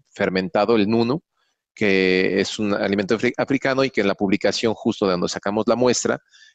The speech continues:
eh, dicen que una de las muestras estaba contaminada.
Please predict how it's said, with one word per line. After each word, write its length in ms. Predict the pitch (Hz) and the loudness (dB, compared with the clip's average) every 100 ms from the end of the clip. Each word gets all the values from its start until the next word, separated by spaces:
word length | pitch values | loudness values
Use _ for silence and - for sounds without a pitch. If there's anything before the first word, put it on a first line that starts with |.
| _ - | _ 0
eh, 240 | 101 98 | 2 2
dicen 320 | 95 98 113 98 | 2 0 0 0
que 160 | 95 | -2
una 300 | - 101 95 | 0 0 0
de 100 | 92 | 0
las 120 | 82 | -2
muestras 300 | 85 85 95 | -2 -2 -2
estaba 240 | - 85 85 | -2 -2 -2
contaminada. 640 | - 90 98 110 127 107 | -4 -4 -4 -2 -2 -4